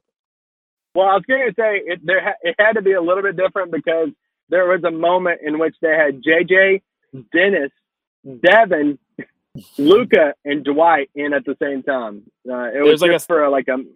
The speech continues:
Speaker 1: yeah, it was a brief moment.
Speaker 2: Like, six-second overlap. <laughs> Is
Speaker 1: Hey,
Speaker 2: what
Speaker 1: you
Speaker 2: it
Speaker 1: know what? I,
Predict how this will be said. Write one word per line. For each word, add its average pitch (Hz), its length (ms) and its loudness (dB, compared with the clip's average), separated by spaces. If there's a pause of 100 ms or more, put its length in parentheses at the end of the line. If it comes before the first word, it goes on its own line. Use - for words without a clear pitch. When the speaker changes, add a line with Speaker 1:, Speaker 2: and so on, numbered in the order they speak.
(480)
Speaker 1:
yeah, 117 300 -6
it 107 60 -12 (180)
was 131 140 -4
a 117 40 -14
brief 135 260 2
moment. 113 340 -4 (500)
Speaker 2:
Like, 139 140 -8
six-second 151 640 -6
overlap. 98 480 -10 (180)
<laughs> - 200 -20
Is - 640 -12 (100)
Speaker 1:
Hey, 226 180 4
Speaker 2:
what 139 140 2
Speaker 1:
you 220 60 2
Speaker 2:
it 240 40 2
Speaker 1:
know 254 60 2
what? 254 120 2 (100)
I, 185 120 0